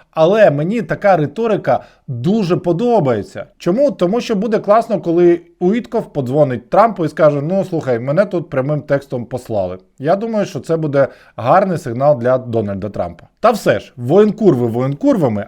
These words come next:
а мені цікаво, чи зустрінеться цей представник з Путіним і чи вдягне знов Путін уніформу охоронця з магніту.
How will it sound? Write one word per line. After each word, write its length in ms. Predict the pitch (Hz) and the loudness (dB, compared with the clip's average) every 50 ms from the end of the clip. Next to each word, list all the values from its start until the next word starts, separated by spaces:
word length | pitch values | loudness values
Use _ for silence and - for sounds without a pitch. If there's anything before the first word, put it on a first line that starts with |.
| - | -8
а 100 | - 139 | -6 -4
мені 220 | 131 147 180 233 220 | -2 0 0 0 -2
цікаво, 500 | - 220 190 - 214 185 123 107 101 98 | -2 -4 0 2 4 4 4 4 2 -2
чи 220 | - - 160 147 | -4 -4 -4 -2
зустрінеться 1000 | 123 131 165 165 165 - - 147 151 165 190 202 208 196 - 202 208 202 196 180 | -2 0 -2 -2 -2 -4 -2 0 0 0 0 0 -2 -4 -2 0 2 2 2 0
цей 200 | - - 156 147 | 0 -2 -4 -2
представник 540 | 143 135 131 123 - 131 120 123 123 110 | -2 -4 -6 -4 -4 -4 -2 -2 -4 -4
з 60 | - - | -6 -10
Путіним 500 | _ - 135 151 156 196 196 214 208 190 - - - _ _ | _ -2 -2 -2 0 -2 -2 -4 -4 -4 -8 -14 -20 _ _
і 100 | - 180 | -8 -8
чи 180 | 156 - 208 | -4 -4 -4
вдягне 600 | 190 170 160 196 190 160 156 160 185 202 214 202 | -4 0 0 0 0 2 0 0 0 2 2 2
знов 400 | 180 139 147 160 175 196 196 175 | 2 0 0 0 2 2 2 2
Путін 420 | - - - 185 214 220 214 226 208 | -2 -6 -6 -6 -6 -4 -4 -4 -2
уніформу 540 | 190 160 151 143 - - 180 190 185 180 156 | -2 -2 -2 -4 -2 -2 0 0 2 0 0
охоронця 540 | 143 - 139 123 131 135 135 - - 127 | 0 0 -2 -2 -2 -4 -4 -4 -4 -4
з 60 | 113 104 | -4 -2
магніту. 520 | 127 131 131 135 139 117 90 78 80 - | -2 -2 -2 -2 -2 -4 -4 -6 -12 -20